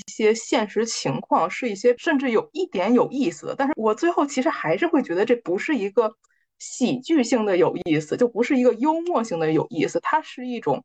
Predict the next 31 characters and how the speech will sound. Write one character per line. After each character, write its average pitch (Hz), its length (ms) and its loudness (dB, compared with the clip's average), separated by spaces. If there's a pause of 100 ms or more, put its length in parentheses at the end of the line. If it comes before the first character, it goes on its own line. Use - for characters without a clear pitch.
(160)
悲 349 100 0 (240)
剧 220 200 2
色 185 240 2
彩 - 320 -4
的 165 100 2
有 170 240 2
意 165 160 -6
思。 - 260 -16 (180)
这 - 140 -2
一 240 120 2
点 190 200 -2 (160)
我 220 160 2
感 156 200 -2
觉 175 100 -2
我 185 180 4 (120)
可 - 120 -6
能 160 160 0
和 185 300 2 (160)
大 202 100 0
家 202 240 0 (120)
的 233 120 2 (120)
感 143 200 -2
觉 165 140 0
不 170 140 -4
太 190 180 -2 (100)
一 160 100 -2
样， 170 120 2
我 180 60 -4
会 226 100 -2
觉 233 100 2
得 247 80 6